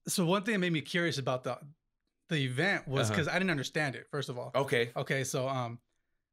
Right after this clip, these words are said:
Speaker 1: and, and you don't have to answer it if you're not, 'cause I don't know the information around it and stuff.
Speaker 2: Oh, okay. Yeah,
Speaker 1: But
Speaker 2: no.
Speaker 1: so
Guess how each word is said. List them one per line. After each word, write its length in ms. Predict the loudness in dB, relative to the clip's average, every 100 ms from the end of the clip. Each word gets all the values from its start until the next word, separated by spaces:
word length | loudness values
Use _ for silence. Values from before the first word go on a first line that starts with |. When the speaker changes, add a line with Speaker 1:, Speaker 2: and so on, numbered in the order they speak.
| _ -4
Speaker 1:
and, 180 | -4 -2
and 160 | -2 0
you 100 | 2
don't 140 | 2
have 180 | 2 0
to 160 | -2 -2
answer 220 | -2 -2
it 40 |
if 120 | -4
you're 80 | -4
not, 200 | -4 -4
'cause 120 | 0
I 20 | 0
don't 100 | 2
know 140 | 0
the 80 | 0
information 540 | -2 -2 -2 0 -2
around 260 | 0 -2 -2
it 80 | -4
and 100 | -4
stuff. 260 | -2 2
Speaker 2:
Oh, 100 | 4
okay. 220 | 4 0 -2
Yeah, 160 | 0
Speaker 1:
But 140 | 4 4
Speaker 2:
no. 60 |
Speaker 1:
so 360 | 4 2 2